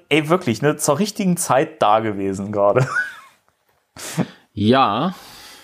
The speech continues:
Speaker 2: das ist alles eine große Versch-, Verschwörung. <laughs>
Speaker 1: Ja, bestimmt.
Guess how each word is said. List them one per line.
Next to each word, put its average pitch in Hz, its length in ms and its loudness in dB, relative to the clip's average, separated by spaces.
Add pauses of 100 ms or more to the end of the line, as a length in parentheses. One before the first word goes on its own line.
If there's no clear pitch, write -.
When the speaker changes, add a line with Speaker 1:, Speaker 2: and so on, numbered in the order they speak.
(120)
Speaker 2:
das 117 180 -2
ist 90 100 -6
alles 131 300 2
eine 123 180 2
große 127 300 0
Versch-, 113 180 -8
Verschwörung. 117 720 0 (500)
<laughs> - 720 0 (1300)
Speaker 1:
Ja, 170 200 2
bestimmt. 135 480 -10